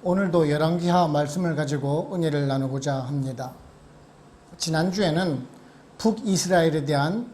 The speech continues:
아람의 공격 시도가 엘리사로 인해서 거듭 실패하게 되자 아람 왕은 그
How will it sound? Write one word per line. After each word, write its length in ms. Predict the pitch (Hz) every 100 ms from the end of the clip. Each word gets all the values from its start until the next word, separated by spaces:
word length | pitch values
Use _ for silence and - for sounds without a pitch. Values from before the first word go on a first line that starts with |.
| -
아람의 420 | 151 160 160 151
공격 360 | 170 175 208
시도가 640 | 208 180 156 147 151 139 123 - - - - - -
엘리사로 460 | 165 175 170 185 175
인해서 400 | 160 151 160 147
거듭 340 | - 165 170
실패하게 600 | - 254 254 220 214 190
되자 440 | 156 135 147 170 233 - - - -
아람 380 | 127 156 190 151
왕은 640 | 143 156 139 160 156 123
그 140 | -